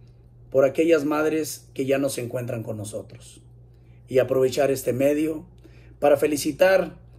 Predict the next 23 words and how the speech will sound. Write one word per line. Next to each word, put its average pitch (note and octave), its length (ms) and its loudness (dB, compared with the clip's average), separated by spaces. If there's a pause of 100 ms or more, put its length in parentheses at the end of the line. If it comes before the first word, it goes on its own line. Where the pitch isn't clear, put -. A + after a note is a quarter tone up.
a C#3 140 -2
todas F#3 260 2
las D#3 200 0
madres F3+ 520 0
del C#3 160 2
taekwondo D3 440 -2
mexicano. A2+ 600 -8 (920)
Felicitarlas D#3 1040 -2 (300)
en C3+ 180 2
este D#3 260 2
día C#3+ 300 2
tan C3 160 -2
especial, C#3 760 -2
diez B2 280 -2
de A#2+ 80 -2
mayo. G#2 380 -8 (1120)
Aprovechando C3+ 920 0 (460)
y C3+ 100 -6
disfrutando C3+ 920 0 (440)
a - 80 -4
su C3 160 -4
familia. A#2 560 -6 (920)
Sabemos D#3+ 800 0